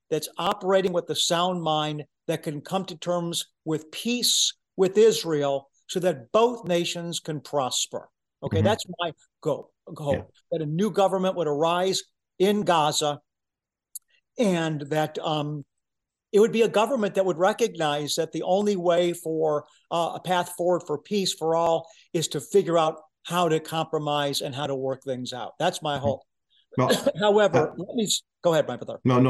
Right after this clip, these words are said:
Speaker 2: I was gonna say that, that, that, that's great counsel from Rabbi Kurt Schneider today here on The Bottom Line, uh, the host of Discovering the Jewish Jesus, author of the brand new book, To Know Him by Name, which we're gonna get into in a moment. But I did ask Rabbi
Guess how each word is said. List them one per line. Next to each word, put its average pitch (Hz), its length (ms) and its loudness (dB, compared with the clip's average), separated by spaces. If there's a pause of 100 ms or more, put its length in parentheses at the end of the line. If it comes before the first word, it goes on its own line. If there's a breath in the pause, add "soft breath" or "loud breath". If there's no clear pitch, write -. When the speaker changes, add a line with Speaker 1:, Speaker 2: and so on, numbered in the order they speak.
Speaker 2:
I 123 60 4
was 120 80 2
gonna 127 120 4
say 117 200 2
that, 107 220 2
that, 98 140 2
that, 113 300 0
that's 110 180 0
great 139 200 0
counsel 135 340 2
from 113 160 -4
Rabbi 107 240 -2
Kurt 113 220 -6
Schneider 113 400 -2
today 104 260 -2
here 104 160 2
on 101 80 0
The 95 60 -2
Bottom 101 340 -2
Line, 101 280 -4 (280 loud breath)
uh, 95 140 0
the 92 80 -4
host 131 280 0
of 92 80 -6
Discovering 113 440 -2
the 101 60 0
Jewish 101 280 -2
Jesus, 113 480 -4 (220 soft breath)
author 113 280 0
of 92 80 -2
the 101 60 -2
brand 175 240 2
new 147 100 4
book, 123 200 -4
To 117 80 -4
Know 117 160 -2
Him 110 180 -2
by 95 160 -2
Name, 104 240 -2
which 95 180 -8
we're 95 80 -10
gonna 107 140 -4
get 101 160 -2
into 110 240 -4
in 98 80 -2
a 95 40 -2
moment. 101 300 -2
But 92 120 -4
I 87 40 -4
did 113 200 -6
ask 104 240 -4
Rabbi 95 380 -2